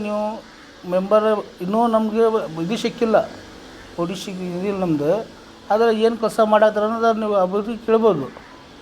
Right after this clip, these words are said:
ಅಷ್ಟು ಕೆಲಸ ಮಾಡಾಕತ್ತೀವಿ ನಾವು. ಕರೆಂಟ್ ಲೈಟ್ ಏನಾರ ಪ್ರಾಬ್ಲಮ್ ಆದ್ರೆ ಲೈಟ್ ಕೆಲಸ ಮಾಡಿಸ್ತೀವಿ, ಚರಂಡಿ ಕೆಲಸ ಮಾಡಿಸ್ತೀವಿ, ನೀರಿನ ಪ್ರಾಬ್ಲಮ್ ಇದ್ರೆ ನೀರು ಬಿಡಿಸ್ತೀವಿ. ಮೊದ್ಲು ನಮ್ದು ನ-, ನದಿ ನೀರು ಬರ್ತಿತ್ತು,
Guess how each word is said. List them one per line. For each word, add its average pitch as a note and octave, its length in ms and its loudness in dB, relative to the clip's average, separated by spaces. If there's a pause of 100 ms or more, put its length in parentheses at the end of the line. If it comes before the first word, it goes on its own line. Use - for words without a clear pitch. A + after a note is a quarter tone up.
(360)
ಅಷ್ಟು - 220 -12
ಕೆಲಸ G3 220 -2
ಮಾಡಾಕತ್ತೀವಿ G#3 460 2
ನಾವು. C#3+ 220 -2
ಕರೆಂಟ್ F#3+ 380 0
ಲೈಟ್ G3 280 2
ಏನಾರ G3 340 0
ಪ್ರಾಬ್ಲಮ್ F#3+ 400 2
ಆದ್ರೆ F#3 260 0
ಲೈಟ್ F3 240 -4 (120)
ಕೆಲಸ E3+ 200 -2
ಮಾಡಿಸ್ತೀವಿ, D#3+ 580 0 (800)
ಚರಂಡಿ F3+ 260 -2
ಕೆಲಸ F3+ 220 -2
ಮಾಡಿಸ್ತೀವಿ, D3+ 580 -2 (200)
ನೀರಿನ F3 400 -4
ಪ್ರಾಬ್ಲಮ್ F#3 280 0
ಇದ್ರೆ F3+ 160 -6
ನೀರು F3+ 180 -6
ಬಿಡಿಸ್ತೀವಿ. D3+ 500 -8 (1400)
ಮೊದ್ಲು F#3 260 -4
ನಮ್ದು F#3+ 540 2
ನ-, E3 340 0
ನದಿ E3+ 360 -4
ನೀರು F#3 220 -2
ಬರ್ತಿತ್ತು, D#3+ 600 -6